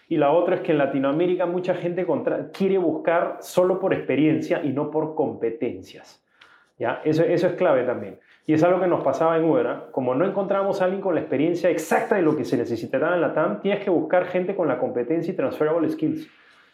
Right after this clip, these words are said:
¿ya? Y eso mucha gente no está de acuerdo conmigo y con mucha gente me choco en el mercado y, este, es, es interesante, ¿ah? Pero sí puedes encontrar gente con competencias transferable y lo puedes hacer,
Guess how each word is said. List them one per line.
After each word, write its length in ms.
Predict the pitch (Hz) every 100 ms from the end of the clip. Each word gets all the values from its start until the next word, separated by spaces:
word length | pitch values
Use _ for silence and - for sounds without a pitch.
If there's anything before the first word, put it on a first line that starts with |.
| _
¿ya? 160 | - 143
Y 100 | 151
eso 220 | 156 180
mucha 460 | 170 175 202 196 180
gente 260 | 175 175
no 80 | 170
está 160 | 165 170
de 60 | 156
acuerdo 240 | 156 165
conmigo 540 | 135 151 170 247 - -
y 260 | 131 123
con 180 | 120 135
mucha 260 | 156 156 156
gente 420 | 160 151 160 156
me 180 | 123 120
choco 360 | 160 156 165
en 80 | 147
el 60 | 117
mercado 500 | - 143 147 156 151
y, 280 | 120 113
este, 340 | 113 113 120 123
es, 180 | 127 127
es 120 | 147
interesante, 560 | 170 165 120 147 127
¿ah? 140 | 151 - - _ _
Pero 120 | 131
sí 160 | - 165
puedes 280 | 160 185 170
encontrar 320 | 143 135 156
gente 220 | 165 160
con 140 | 156 127
competencias 580 | 113 120 139 139 156
transferable 640 | - 127 - 143 113 101 - - _ _ _ _ _ _ _
y 120 | 165
lo 140 | 127
puedes 220 | 131 151 147
hacer, 220 | 135